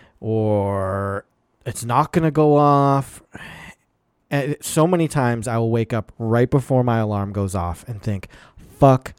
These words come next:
I slept through my alarm. My whole day is ruined. Am I, I'm gonna get fired from my job.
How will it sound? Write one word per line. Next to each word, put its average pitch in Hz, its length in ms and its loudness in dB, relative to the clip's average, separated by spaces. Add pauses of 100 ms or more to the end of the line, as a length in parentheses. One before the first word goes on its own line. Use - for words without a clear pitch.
I 95 100 -6
slept - 340 0
through 139 100 2
my 139 140 2
alarm. 123 500 0 (240)
My 104 80 -2
whole 107 220 0
day 135 180 4
is 120 140 0
ruined. 117 440 2 (640)
Am 131 140 -6
I, 135 80 0
I'm 139 100 -4
gonna 127 160 2
get 120 140 0
fired 135 320 2
from 147 100 0
my 139 140 4
job. 117 560 2